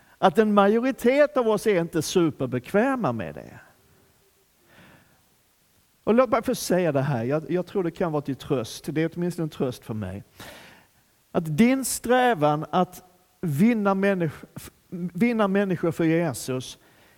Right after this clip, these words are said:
blir inte bättre av att du är obekväm i situationen. Det är liksom inte det det betyder att lämna sin comfort zone.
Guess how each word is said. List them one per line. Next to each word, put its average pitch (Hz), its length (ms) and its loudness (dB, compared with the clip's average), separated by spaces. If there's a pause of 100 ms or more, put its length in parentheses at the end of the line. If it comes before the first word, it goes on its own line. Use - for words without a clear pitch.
(120)
blir 226 640 2
inte 208 380 -2
bättre 196 800 -2 (100)
av 131 380 0 (140)
att 160 280 -4
du 127 260 0
är 139 100 -2
obekväm 123 720 -6
i 127 80 -10
situationen. 143 960 -8 (600)
Det 180 100 0
är 180 40 4
liksom 202 200 0
inte 214 160 2
det 226 400 2
det 180 140 0
betyder 160 460 0
att 123 100 -4
lämna 135 320 -2
sin 131 180 -8
comfort 123 340 -6
zone. 151 580 -4